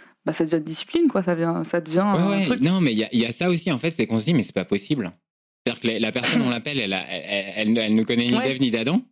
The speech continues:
Speaker 1: C'est vrai, ça.
Speaker 2: Et là, et en fait, «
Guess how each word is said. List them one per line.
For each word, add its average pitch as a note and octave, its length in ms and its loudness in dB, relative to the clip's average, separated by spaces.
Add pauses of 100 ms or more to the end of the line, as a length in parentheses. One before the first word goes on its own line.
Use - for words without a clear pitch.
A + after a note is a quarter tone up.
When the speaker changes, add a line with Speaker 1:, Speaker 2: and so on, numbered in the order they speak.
(200)
Speaker 1:
C'est - 140 -2
vrai, G3 220 0
ça. E3 240 -12 (100)
Speaker 2:
Et A#2 140 -2
là, F3 280 0 (300)
et A2+ 140 0
en A2+ 80 0
fait, « G#3 340 -6